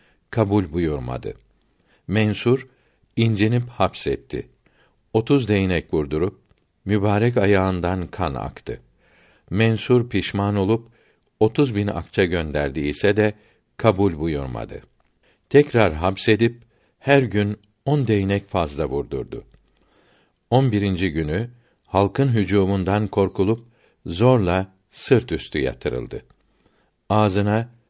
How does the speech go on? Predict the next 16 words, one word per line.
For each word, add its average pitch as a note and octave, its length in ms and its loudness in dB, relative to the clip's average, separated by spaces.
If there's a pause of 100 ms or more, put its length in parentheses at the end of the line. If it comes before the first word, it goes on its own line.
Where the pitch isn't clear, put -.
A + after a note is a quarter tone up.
(120)
zehirli G#2 540 2
şerbet D#2+ 540 -2
döküldü. B1 520 -8 (840)
Yüz F#2+ 200 0
elli G2+ 260 2
senesinde F2 760 -2 (200)
vefat F#2 420 -2
ederken F#2+ 600 -2 (340)
secde D2+ 560 -2
etti. A#1+ 380 -10 (560)
Namazını G2+ 640 0 (460)
elli A2 320 2
bin G#2+ 160 0
kadar F#2 420 0
kimse E2 380 -4
kıldı. C2 400 -8